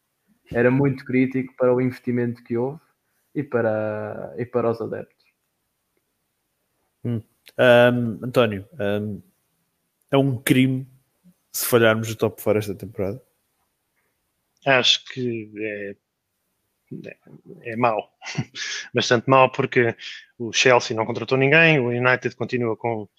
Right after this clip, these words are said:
Speaker 3: imensas lacunas no plantel, gastou muito dinheiro, mas, quer dizer, não, não, não resolveu muito. Ahm, portanto, sim, acho que é um crime. Ahm,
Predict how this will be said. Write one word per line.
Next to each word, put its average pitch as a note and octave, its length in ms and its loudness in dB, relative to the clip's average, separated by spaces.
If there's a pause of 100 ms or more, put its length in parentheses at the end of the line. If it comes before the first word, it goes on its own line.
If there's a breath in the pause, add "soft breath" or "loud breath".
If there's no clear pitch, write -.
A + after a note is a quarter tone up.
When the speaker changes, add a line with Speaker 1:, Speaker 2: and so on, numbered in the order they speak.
(240 soft breath)
Speaker 3:
imensas B2+ 400 2
lacunas A2 400 -6
no A2+ 100 -4
plantel, A2+ 600 0
gastou A#2 240 0
muito A2+ 200 -2
dinheiro, G#2+ 260 2
mas, G2+ 320 -6 (1000 loud breath)
quer A2 60 -14
dizer, - 200 -10 (160)
não, A#2 360 -16 (300)
não, B2 300 -2
não C3 180 4
resolveu A#2+ 360 4
muito. C#3+ 420 4 (440 loud breath)
Ahm, A2+ 560 2 (960)
portanto, A#2+ 800 -2
sim, G#2 300 -4 (320)
acho G#2+ 200 -8
que - 80 0
é A#2 60 4
um A#2 100 0
crime. B2+ 420 0 (600)
Ahm, G#2 460 -4